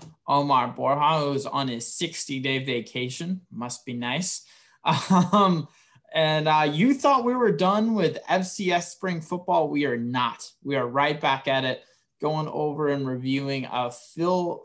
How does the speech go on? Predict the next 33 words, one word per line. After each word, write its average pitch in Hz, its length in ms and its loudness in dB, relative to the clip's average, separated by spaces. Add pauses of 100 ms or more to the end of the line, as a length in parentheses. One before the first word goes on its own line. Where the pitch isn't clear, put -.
(120)
Phil 175 200 0
Steele's, 151 680 -2
I'm, 135 140 -14 (120)
I'm - 120 -18
sure 143 180 -2
a 135 80 4
lot 131 260 2
of 127 80 -4
you 123 60 -6
guys 123 220 -2
have 120 100 -10
heard 135 160 -6
of 135 80 -2
him, 131 160 -6
Phil 196 220 0
Steele's, 175 420 -2 (340)
uh, 123 300 2
twenty 170 520 -6
twenty-one 151 680 -4
F 143 160 -4
C 143 240 -4
S 135 300 -2
All-American 120 840 -2
team. 104 320 -16
So - 120 -10
he 131 40 -6
did 127 120 -6
a 117 100 -4
first, 175 520 -4
second, 165 320 -4
and - 180 -8
third 160 320 -4
team, 147 400 -8